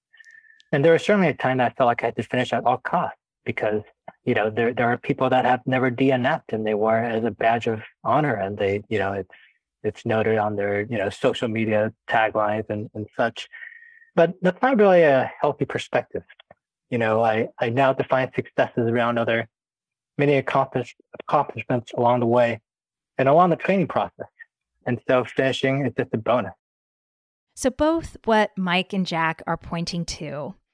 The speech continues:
Speaker 2: is this finding fulfillment and satisfaction in the journey, not having it be just about the outcomes.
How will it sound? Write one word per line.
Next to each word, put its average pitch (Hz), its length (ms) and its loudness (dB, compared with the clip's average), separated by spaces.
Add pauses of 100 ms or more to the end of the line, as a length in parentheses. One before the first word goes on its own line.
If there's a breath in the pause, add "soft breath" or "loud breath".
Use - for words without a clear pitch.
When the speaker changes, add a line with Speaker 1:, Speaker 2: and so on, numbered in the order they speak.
Speaker 2:
is 208 340 0
this 185 600 0 (440)
finding 220 760 -2 (240)
fulfillment 175 640 -4
and 170 120 -6
satisfaction 170 1120 -6 (200)
in 175 180 -4
the 170 100 -4
journey, 147 520 -8 (840)
not 190 340 0
having 185 300 -2
it 165 200 -8
be 165 460 -10 (160)
just - 340 -6
about 147 300 -8
the 143 140 -8
outcomes. - 640 -8